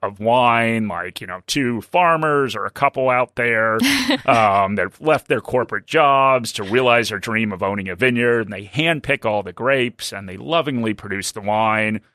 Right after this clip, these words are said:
Speaker 1: And, you know, there's, like, a golden retriever running
Speaker 2: <laughs>
Speaker 1: around. Um,
Speaker 2: Mark,
Speaker 1: so
Speaker 2: this is very reminiscent of your dream.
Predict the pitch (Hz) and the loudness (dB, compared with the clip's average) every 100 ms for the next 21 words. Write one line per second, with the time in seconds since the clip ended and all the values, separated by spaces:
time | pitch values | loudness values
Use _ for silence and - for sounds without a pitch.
0 | _ - 135 104 104 101 92 104 117 113 | _ -2 0 0 -2 -4 -8 -2 0 0
1 | 101 95 - 143 127 127 123 120 123 117 | -2 -8 -4 -2 -2 0 0 0 0 -2
2 | 110 110 107 107 107 - _ _ _ - | 0 0 -2 -2 -6 -8 _ _ _ -6
3 | 107 90 90 226 240 185 214 254 233 208 | -4 -2 0 0 0 0 -2 -2 -2 2
4 | 196 185 190 175 160 170 175 165 165 156 | 2 2 0 -2 -4 -4 -4 -2 -2 -2
5 | 156 - - - 202 | -2 -4 -6 -4 -6